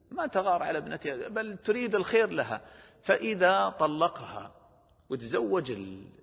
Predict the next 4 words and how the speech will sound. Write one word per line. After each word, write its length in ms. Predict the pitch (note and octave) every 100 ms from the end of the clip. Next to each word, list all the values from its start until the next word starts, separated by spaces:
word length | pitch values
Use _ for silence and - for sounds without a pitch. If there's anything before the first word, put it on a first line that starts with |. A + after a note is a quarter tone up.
| _ _ _ _
البنت، 520 | G#2 F#2+ A2+ D3 C#3 - - - _ _ _ _ _ -
فتمشي 920 | - - - - - - C4 B3+ G#3
الأمور 360 | - E3 E3
بالعكس. 540 | A#2+ C3 F#3+ - -